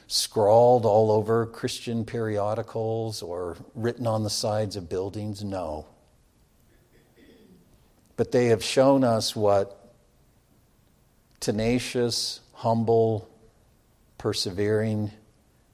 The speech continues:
faithfulness looks like.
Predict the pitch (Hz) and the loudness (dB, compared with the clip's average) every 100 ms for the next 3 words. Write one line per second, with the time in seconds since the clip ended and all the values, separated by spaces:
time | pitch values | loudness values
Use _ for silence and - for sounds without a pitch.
0 | _ _ _ - 117 113 110 90 82 82 | _ _ _ 0 2 2 -2 -8 -6 -6
1 | 80 - - - - 117 - - - 76 | -4 -6 -8 -18 -6 -6 -6 -12 -12 -16
2 | - | -20